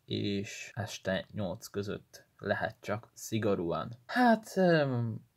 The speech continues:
amikor ezt így megláttam, hogy két óra van rá, az jó. És akinek van halomsok telepje, meg mondjuk vesz egy fantomrakéta csomagot, vagy abból vesz kettőt, úgyhogy nem kell parázni,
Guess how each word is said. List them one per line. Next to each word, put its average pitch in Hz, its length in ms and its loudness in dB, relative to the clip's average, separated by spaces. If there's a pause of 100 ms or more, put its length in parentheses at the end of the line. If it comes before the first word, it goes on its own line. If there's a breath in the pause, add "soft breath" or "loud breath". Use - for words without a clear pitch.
(260)
amikor 107 320 -6
ezt - 220 -8
így 104 100 -4
megláttam, 123 800 6
hogy - 140 -20
két 135 420 6
óra 110 300 6
van 107 220 -2
rá, 98 380 0
az 113 200 0
jó. 101 200 2
És - 120 -8
akinek 113 320 0
van 117 200 4
halomsok 120 540 0
telepje, 113 500 2 (240 loud breath)
meg 107 260 -2
mondjuk 107 500 -2
vesz 107 240 -2
egy 95 240 -2 (440)
fantomrakéta 123 960 4
csomagot, 120 720 -2
vagy 110 240 2
abból 113 260 10
vesz 113 180 4
kettőt, 127 680 0
úgyhogy 143 340 -2
nem 127 240 0
kell 101 260 2 (100)
parázni, 110 720 4